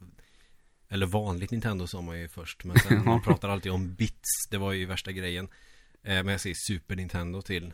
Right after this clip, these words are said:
Speaker 1: Nintendo sexton-bit.
Speaker 2: Ja, och kan vi påpeka, jag tycker väl att Super Mario World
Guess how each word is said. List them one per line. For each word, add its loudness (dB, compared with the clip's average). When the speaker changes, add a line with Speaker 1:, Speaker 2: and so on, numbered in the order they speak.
Speaker 1:
Nintendo -4
sexton-bit. -8
Speaker 2:
Ja, 6
och 10
kan 12
vi 10
påpeka, 6
jag 12
tycker 6
väl 12
att 8
Super 6
Mario 8
World 8